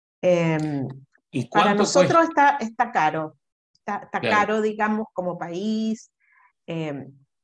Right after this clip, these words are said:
Speaker 1: en el
Speaker 2: Pero el
Speaker 1: día a
Speaker 2: turista
Speaker 1: día.
Speaker 2: que ingresa con dólares, ¿le rinde?
Speaker 1: Le rinde, le rinde, le rinde bastante, sí.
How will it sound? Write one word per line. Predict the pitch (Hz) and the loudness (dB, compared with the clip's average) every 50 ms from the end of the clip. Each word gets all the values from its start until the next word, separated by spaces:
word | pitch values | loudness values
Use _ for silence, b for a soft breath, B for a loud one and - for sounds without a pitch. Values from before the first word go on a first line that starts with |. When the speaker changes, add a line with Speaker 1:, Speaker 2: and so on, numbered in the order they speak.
| _ | _
Speaker 1:
en | - 185 180 175 | -6 -4 -2 0
el | 175 | 2
Speaker 2:
Pero | - - | 2 4
el | - | 4
Speaker 1:
día | - 196 | 4 4
a | 180 | 4
Speaker 2:
turista | 151 151 - 220 196 175 151 | 4 4 4 4 4 4 2
Speaker 1:
día. | - 160 | 2 0
Speaker 2:
que | 160 165 165 | -4 -8 -8
ingresa | 160 165 175 180 180 - 180 165 - | -6 -4 -2 -2 -2 -4 -6 -8 -4
con | 143 143 139 143 | -2 -2 0 0
dólares, | 139 135 131 123 120 117 113 107 107 | 0 0 0 0 0 -2 -2 -2 -2
¿le | 113 113 110 | -4 -6 -6
rinde? | - 156 165 175 160 131 117 110 101 - _ _ _ _ _ _ _ - | -8 -10 -14 -14 -12 -8 -6 -6 -6 -8 _ _ _ _ _ _ _ -2
Speaker 1:
Le | 214 208 | 0 0
rinde, | 196 175 175 160 151 143 135 135 - - - _ _ _ _ | 0 0 -2 -2 -4 -4 -8 -12 -14 -18 -20 _ _ _ _
le | - 196 196 | -6 -4 -4
rinde, | 180 185 202 196 180 160 143 135 131 135 135 135 - _ _ _ _ - | -2 0 0 0 0 0 -2 -4 -6 -10 -10 -12 -16 _ _ _ _ -16
le | 180 | -10
rinde | 175 190 202 202 196 190 | -6 -4 -2 0 0 0
bastante, | 175 170 165 - _ 143 117 110 113 - - - | 0 -2 -4 -6 _ -6 -4 -4 -6 -8 -14 -18
sí. | - - - 147 - 135 - | -20 -10 -8 -8 -8 -8 -12